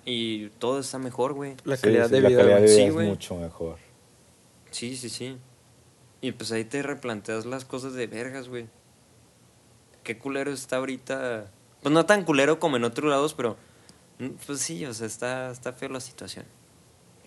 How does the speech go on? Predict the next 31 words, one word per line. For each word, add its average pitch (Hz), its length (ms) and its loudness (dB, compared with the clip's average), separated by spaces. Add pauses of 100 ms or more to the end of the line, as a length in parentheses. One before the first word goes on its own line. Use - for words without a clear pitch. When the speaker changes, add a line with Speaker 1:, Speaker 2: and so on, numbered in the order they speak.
(380)
Speaker 2:
Sí, 123 580 0
dijeron 127 340 2
varias 160 220 6
cosas 160 380 0 (340)
que - 80 -12
se 120 80 -6
me 117 80 -4
hicieron 123 240 -2
muy 139 160 -4
interesantes. 135 880 -2 (220)
Eh, 101 460 -6 (1300)
bueno, 139 200 6
primero, 156 520 6 (300)
se, 143 120 0 (100)
me 135 100 4
da 135 60 10
mucho 165 260 6
gusto 170 240 6
porque 131 200 0
la 120 60 6
neta 123 180 6
el 156 60 6
Omar 117 160 4
Financiero 123 420 4
me 120 140 2
cae 110 180 2
muy 120 220 -2
bien. 127 220 -2 (1600)
Y 117 160 0
él 110 160 2
cuenta 110 840 4